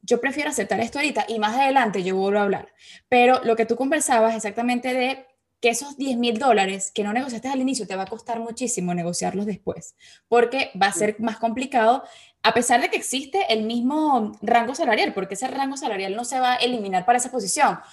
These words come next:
Speaker 1: pero ya en el momento del crecimiento, yo lo veo que es súper complicado realmente que te suelten los diez mil dólares de un solo, digamos, en una sola oferta, sino que va a tener que ser, eh, progresivo y dependiendo también del contexto que esté pasando en el mundo, porque si bien es cierto,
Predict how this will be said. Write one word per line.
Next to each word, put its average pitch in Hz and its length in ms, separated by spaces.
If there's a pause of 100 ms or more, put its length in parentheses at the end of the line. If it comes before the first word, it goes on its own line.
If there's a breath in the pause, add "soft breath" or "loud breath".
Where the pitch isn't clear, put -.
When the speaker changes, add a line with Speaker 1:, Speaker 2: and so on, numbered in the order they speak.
(220 loud breath)
Speaker 1:
pero 233 160
ya 233 180
en 247 80
el 311 140
momento 262 420
del 196 160
crecimiento, 208 800 (320 soft breath)
yo 220 160
lo 254 100
veo 254 200
que 233 80
es 220 100
súper 247 260
complicado 196 800
realmente 226 640
que 262 120
te 214 100
suelten 196 420
los 254 140
diez 190 140
mil 180 180
dólares 226 240
de 214 80
un 175 80
solo, 220 380 (180)
digamos, 202 320
en 185 80
una 180 160
sola 233 240
oferta, 240 460 (280 loud breath)
sino 208 300
que 214 80
va 196 120
a 190 60
tener 220 280
que 240 80
ser, 240 380 (280 loud breath)
eh, 202 320
progresivo 220 840
y 214 80
dependiendo 202 580
también 254 380
del 190 160
contexto 190 500
que 254 80
esté 214 160
pasando 240 300
en 262 80
el 254 80
mundo, 240 260
porque 208 220
si 185 100
bien 180 160
es 202 80
cierto, 247 380